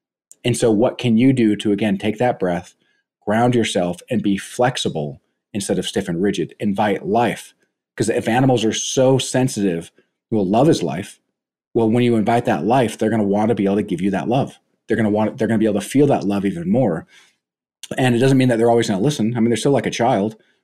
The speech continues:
right? But you'll probably find that your interactions with them will be a lot softer, uh, a lot easier, and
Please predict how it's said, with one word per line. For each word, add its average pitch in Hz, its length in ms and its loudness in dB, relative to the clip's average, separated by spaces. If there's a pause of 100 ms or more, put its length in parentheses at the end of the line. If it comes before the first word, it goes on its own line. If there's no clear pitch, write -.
right? 110 200 0
But 123 140 2
you'll 117 100 0
probably 120 220 0
find 113 280 0
that 107 120 -2
your 101 580 0
interactions 110 600 -2
with 90 100 -6
them 87 200 -6
will 92 120 -6
be 95 300 0
a 101 100 -6
lot 90 340 -4
softer, 110 580 0 (380)
uh, - 180 -4
a 104 60 -4
lot 95 260 -2
easier, 101 640 0 (340)
and 95 380 -2